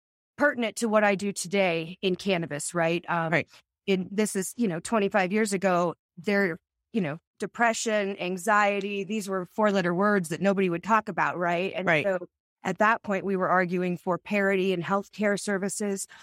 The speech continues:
Speaker 1: for mental health and physical health, as well as to really get beyond the stigma of these people and help them. Um,
Speaker 2: Exactly.
Speaker 1: so through that work, I met some folks at Eli Lilly and Company, ended up going to work for them for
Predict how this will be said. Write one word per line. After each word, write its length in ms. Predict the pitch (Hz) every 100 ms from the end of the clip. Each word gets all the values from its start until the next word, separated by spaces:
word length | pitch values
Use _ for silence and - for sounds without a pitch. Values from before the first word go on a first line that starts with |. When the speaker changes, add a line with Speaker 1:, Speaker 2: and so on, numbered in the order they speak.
| -
Speaker 1:
for 100 | 180
mental 240 | 170 175 175
health 280 | 180 175 175
and 120 | 165
physical 300 | 214 226 226
health, 340 | 214 208 196
as 220 | - 170
well 280 | 170 180 175 165
as 280 | 170 170 - - - -
to 100 | 226
really 180 | 240 220
get 220 | 208 -
beyond 280 | 196 185 180
the 60 |
stigma 360 | - 220 185 185 175
of 100 | 151
these 320 | 175 - - -
people 220 | 202 196
and 100 | 180
help 280 | 156 202 -
them. 320 | 190 160 147 170 _ - - _ -
Um, 400 | 185 160 156 160 _ _
Speaker 2:
Exactly. 480 | - 240 - 127 139 _ _ _
Speaker 1:
so 360 | - 262 240 226 - - _ _ -
through 120 | 349
that 200 | 320 233
work, 180 | 240 226
I 60 | 214
met 220 | 214 175
some 140 | 190
folks 280 | 190 196 -
at 100 | 170
Eli 280 | 190 175 160
Lilly 280 | 226 220 220
and 100 | 202
Company, 460 | 196 190 185 185 175
ended 200 | 170 156
up 140 | -
going 240 | 170 165
to 80 | 160
work 240 | 156 175 -
for 160 | 170
them 400 | 160 233 226 220 - - -
for 500 | 175 175 170 165